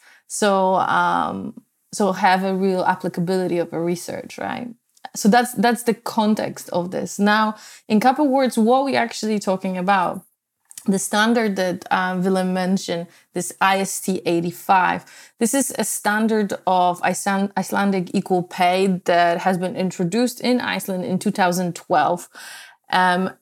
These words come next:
and the purpose of that, of course, was to close the gender pay gap. But what became very interesting, um, legislative goal at some point was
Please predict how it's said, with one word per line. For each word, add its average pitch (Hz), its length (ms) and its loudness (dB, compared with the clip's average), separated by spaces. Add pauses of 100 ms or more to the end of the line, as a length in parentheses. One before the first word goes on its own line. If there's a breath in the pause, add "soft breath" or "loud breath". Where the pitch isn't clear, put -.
and 202 200 4
the 202 280 2
purpose 214 340 -2
of 190 120 -2
that, 196 140 2
of 175 140 -2
course, 190 240 -4
was 180 200 -6
to 190 200 0
close 175 340 0
the 180 100 0
gender 170 680 -4
pay 160 180 -2
gap. 156 360 -2 (800)
But 196 400 2
what 214 560 2 (180)
became 196 460 0
very 190 300 2
interesting, 175 880 -4 (100)
um, 165 640 -4 (1000)
legislative 175 1000 0 (260)
goal 180 380 2
at 190 160 -4
some 185 200 -4
point 233 420 -4 (320 loud breath)
was 196 600 0